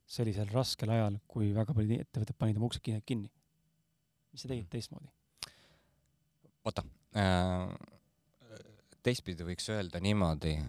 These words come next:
Speaker 2: et kui sõda algas, siis keegi ei va-, äh, äh, ütleme, keskmine perekond hoopis vähendas toidulisandeid, sellepärast et, äh, oli vaja sool ja tatar osta näiteks, on ju, et, äh, igaks juhuks äkki meil on,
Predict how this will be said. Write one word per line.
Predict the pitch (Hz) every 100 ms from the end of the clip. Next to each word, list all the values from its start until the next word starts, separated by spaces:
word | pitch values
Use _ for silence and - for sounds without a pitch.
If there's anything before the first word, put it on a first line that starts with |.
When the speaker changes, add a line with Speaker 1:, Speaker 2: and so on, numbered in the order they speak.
| - -
Speaker 2:
et | 82 78 - -
kui | - -
sõda | 110 87 78
algas, | 80 - - - - - _ _ _ _ _ -
siis | - - -
keegi | 92 78 80
ei | 80
va-, | 80 -
äh, | 85 78 80 - -
äh, | 85 80 80 85
ütleme, | - 85 80 - - - _ _ _ -
keskmine | 117 - - 85 85
perekond | 104 95 80 85
hoopis | 82 82 92
vähendas | 95 76 -
toidulisandeid, | - 85 85 90 71 71
sellepärast | - 85 76 80 78 - 78
et, | - _
äh, | 85 80
oli | 80
vaja | 82 85
sool | 80 92 85
ja | 76
tatar | 90 - 67
osta | 69 - 71
näiteks, | 71 73 -
on | 71
ju, | 71
et, | 69 64 -
äh, | - - - -
igaks | - 82 78 101
juhuks | 85
äkki | 82 - 82
meil | 82
on, | 82